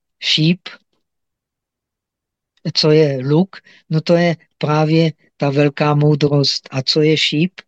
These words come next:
To jsou ty prostředky, které bodhisattva používá k tomu, aby ten šíp nespadl do stavu strasti, což je stav chytání se,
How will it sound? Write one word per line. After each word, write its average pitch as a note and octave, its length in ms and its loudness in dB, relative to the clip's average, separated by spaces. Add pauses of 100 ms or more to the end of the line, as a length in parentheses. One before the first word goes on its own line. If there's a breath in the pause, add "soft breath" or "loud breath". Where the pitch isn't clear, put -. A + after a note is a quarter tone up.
(340 loud breath)
To D3+ 120 -2
jsou E3 220 0
ty D#3 160 -2
prostředky, D#3+ 880 -4
které D3 440 -4 (420 loud breath)
bodhisattva C#3+ 760 -4
používá C#3+ 640 -4
k - 100 -16
tomu, C3 380 -6 (400 loud breath)
aby C#3 380 -2 (300 soft breath)
ten C3 280 -2 (280)
šíp D3 400 -4 (480)
nespadl C#3+ 800 -4 (840)
do C3+ 140 0
stavu C#3 360 -4
strasti, C3+ 720 -6 (280 loud breath)
což - 280 -4
je E3 120 -10
stav D#3+ 400 -4 (1200)
chytání D#3 720 0
se, D3+ 300 -4